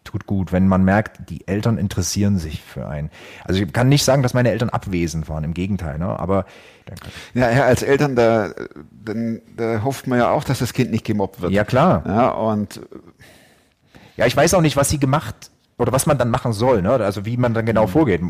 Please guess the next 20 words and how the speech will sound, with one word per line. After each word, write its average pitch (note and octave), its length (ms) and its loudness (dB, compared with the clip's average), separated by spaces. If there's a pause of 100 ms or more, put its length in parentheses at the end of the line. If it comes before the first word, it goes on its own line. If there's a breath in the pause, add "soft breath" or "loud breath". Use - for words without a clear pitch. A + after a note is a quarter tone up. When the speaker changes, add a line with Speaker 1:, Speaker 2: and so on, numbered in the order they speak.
Speaker 1:
Aber F2+ 240 -2
wahrscheinlich A2+ 400 0
ist A#2 80 0
es A2+ 160 -2
wirklich G#2+ 220 -2
das G#2+ 100 -6
Sinnvollste, C3 400 0
erstmal A2 320 2
ins - 360 -6 (100)
Gespräch A2 380 -4
zu C#3 100 0
gehen. A#2+ 180 -2 (240 loud breath)
Ich - 80 -14
glaube B2+ 280 4
auch, A2 120 2
dass A2+ 140 0
es A2+ 100 -2
unglaublich A2+ 460 -2
wichtig A#2+ 320 -2
ist, A#2+ 200 -4